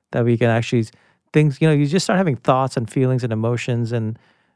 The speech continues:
you know, I can see what's great for my creativity, that just stay in the background because of all the buzz around. Um, I always come back better. I always come back from these things.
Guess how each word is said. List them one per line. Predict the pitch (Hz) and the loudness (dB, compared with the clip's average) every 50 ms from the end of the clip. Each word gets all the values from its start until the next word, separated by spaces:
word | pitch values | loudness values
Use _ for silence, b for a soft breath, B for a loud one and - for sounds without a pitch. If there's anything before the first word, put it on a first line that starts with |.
| b b - - | b b -14 -8
you | - 147 | -4 -2
know, | 131 131 123 120 | 0 2 2 4
I | 120 131 | 2 2
can | - 143 120 | 2 0 0
see | - 165 | 0 2
what's | 143 139 123 113 - - | 2 2 0 -2 -4 -10
great | - - - 135 120 - | -12 -4 -2 -2 -2 0
for | - | 0
my | 120 110 107 | -2 -2 -2
creativity, | - - 110 104 - - 123 131 143 123 110 107 - - | 0 0 -2 0 0 0 0 0 0 -2 -4 -4 -4 -2
that | - 120 113 113 113 - _ b b b b b b b - | 0 0 2 0 -2 -4 _ b b b b b b b -8
just | 143 139 156 156 - - | -2 0 0 0 0 -2
stay | - - 160 160 | -4 -2 0 0
in | 156 | 0
the | 143 135 | 0 -2
background | 117 120 107 123 147 - - 143 113 107 101 101 104 | 0 0 0 0 -2 -2 -2 -2 0 0 -2 -4 -6
because | 113 - 120 113 113 | -4 -2 -2 0 0
of | 113 | 0
all | 113 113 113 | 0 2 2
the | 110 110 | 0 0
buzz | 98 - 110 117 139 135 | 0 2 2 2 2 0
around. | 123 107 104 95 90 - - - - _ _ _ _ _ _ _ _ _ _ _ _ - - | -2 -2 -4 -4 -4 -6 -8 -10 -12 _ _ _ _ _ _ _ _ _ _ _ _ -10 -6
Um, | - 120 117 117 117 120 - - _ - - | -2 0 0 0 0 -2 -4 -8 _ -4 0
I | 139 | 2
always | 160 180 240 254 - | 2 2 2 0 -2
come | - 233 220 | -2 0 0
back | 208 190 139 107 | 0 0 0 0
better. | - 131 127 127 113 95 107 - _ _ _ _ _ - - | 0 0 2 0 0 -2 -4 -8 _ _ _ _ _ -10 -6
I | - | -6
always | 156 165 - | -6 -4 -2
come | - 185 | 0 2
back | 185 165 - | 2 2 0
from | 175 151 | 0 0
these | 139 143 123 | 0 0 0
things. | - 139 123 | 0 0 -2